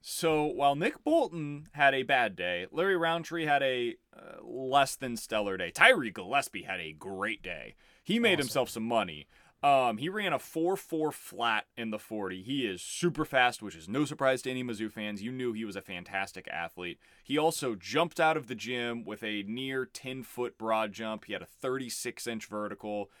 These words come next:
Speaker 1: He was, he, he was basically really good in everything. He tested really, really well. Um, I, I think he's gonna make his way into the third round, potentially, conversation. Maybe if somebody falls in love
Speaker 2: Hmm.
Speaker 1: with him, round two.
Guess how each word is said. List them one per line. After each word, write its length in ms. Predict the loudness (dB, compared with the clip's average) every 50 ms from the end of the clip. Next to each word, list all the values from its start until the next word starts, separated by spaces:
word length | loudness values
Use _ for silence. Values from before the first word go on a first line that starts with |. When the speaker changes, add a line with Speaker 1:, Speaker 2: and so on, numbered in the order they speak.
| _ _ _ _
Speaker 1:
He 200 | _ -8 -6 -6
was, 340 | 0 0 0 0 0 -10 -14 _ -20 -16 _
he, 300 | -12 -6 -4 -4 -4 -4
he 140 | -4 -6 -4
was 180 | -2 -2 -4 -4
basically 500 | _ 0 0 0 0 -2 -6 -4 -6 -6
really 300 | -4 -4 -4 -4 -4 -4
good 220 | -2 -2 -2 -2
in 140 | -2 -4 -6 _
everything. 500 | -6 -6 -6 -8 -18 -18 -18 -18 -18 -18 _ -20 -20 _
He 140 | _ -8 -6
tested 440 | 0 2 2 2 2 -2 -2 -2 -2
really, 460 | -2 -4 -8 -8 -6 -4 -2 -2 -2
really 320 | -4 -4 -6 -2 -2 -2 -2
well. 460 | 0 0 0 0 0 0 0 -2 -4 _ _ _ _ _ _ _ 0
Um, 380 | 2 2 4 2 0 -2 -4 -10 _ _
I, 260 | 4 4 4 4 2 -2 _ _ _ _
I 220 | 0 2 2 2
think 300 | 0 0 -4 -4 -4 -4
he's 240 | -6 -6 -6 -6 -4
gonna 180 | -4 -4 -2 -2
make 240 | -2 -2 -4 -4 -4
his 160 | -6 -6 -6
way 340 | -2 0 0 2 2 0 0
into 380 | -4 -6 -8 -6 -4 -4 -4 -4
the 460 | -4 -4 -4 -4 -4 -4 -6 -6 -10 _ _ _ _ _
third 640 | -18 -16 -16 -8 -4 -2 0 0 0 0 0 0 0
round, 640 | 0 0 0 2 0 0 0 -2 -4 -6 -10 -12 -14 _ _
potentially, 560 | -16 -12 -8 -8 -6 -6 -6 -6 -4 -4 -4
conversation. 880 | -4 -2 -2 -2 -2 -2 -6 -6 -4 -4 -4 -6 -6 -6 -6 -4 -4 -2
Maybe 320 | -2 -2 -2 -2 -2 -4 -4
if 80 | -4
somebody 240 | -4 -6 -6 -6 -6
falls 280 | -2 -2 -2 -2 -2 -4
in 80 | -4
love 140 | -2 -2 0
Speaker 2:
Hmm. 40 | -2
Speaker 1:
with 100 | -4 -4
him, 280 | -4 -6 -6 -6 -10 -12
round 340 | -6 -2 -2 -2 -2 -4 -6
two. 400 | -6 -6 -4 -4 -4 -4 -6 -6